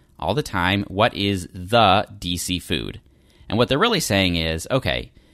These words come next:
New York has the bagel and Philadelphia has the cheesesteak,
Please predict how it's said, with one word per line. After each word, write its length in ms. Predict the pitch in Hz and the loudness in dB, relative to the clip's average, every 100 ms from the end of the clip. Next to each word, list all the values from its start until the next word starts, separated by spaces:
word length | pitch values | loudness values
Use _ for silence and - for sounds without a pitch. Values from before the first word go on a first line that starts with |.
| _ | _
New 100 | - | -2
York 280 | 117 131 127 | 2 4 4
has 160 | 139 127 | 2 0
the 100 | 139 | 0
bagel 600 | 107 90 87 90 90 90 | 2 2 4 2 2 0
and 100 | 80 | -4
Philadelphia 720 | - 113 131 113 107 120 117 | -2 0 2 2 0 0 2
has 200 | 120 117 | 0 -2
the 100 | 143 | -4
cheesesteak, 760 | - - 90 - - 82 82 | -4 -2 -2 -2 0 0 0